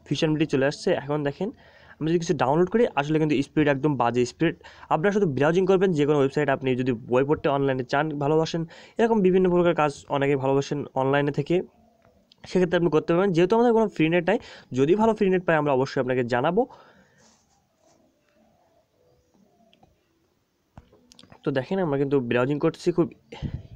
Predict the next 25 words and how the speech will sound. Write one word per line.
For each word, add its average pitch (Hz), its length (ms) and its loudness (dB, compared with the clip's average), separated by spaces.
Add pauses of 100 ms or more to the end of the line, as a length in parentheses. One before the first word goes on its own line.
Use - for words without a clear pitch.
(680)
ব্রাউজিংটা 160 400 2
কিন্তু 196 180 0
খুব 190 180 -2
ভালোই 139 340 0
স্পিড 147 280 -2
পাচ্ছে 143 240 -2 (100)
এবং 202 160 2
আমাদের 175 220 0
কিন্তু 151 200 -2
ড্রয়েড 135 220 2
ভিপিএন 143 180 -2
কানেক্ট 143 320 -2
আছে। 175 180 -2 (340)
তো - 80 -4
আমি 170 140 2
প্রুফটাও 170 480 2
দেখিয়ে 165 280 0
দেবো, 180 160 4
আপনি 190 220 0
একটু 143 180 -4 (1700)
অপেক্ষা 156 340 -2
করতে 190 180 0
হবে, 190 80 2
সে 180 120 0
কারণে 165 340 0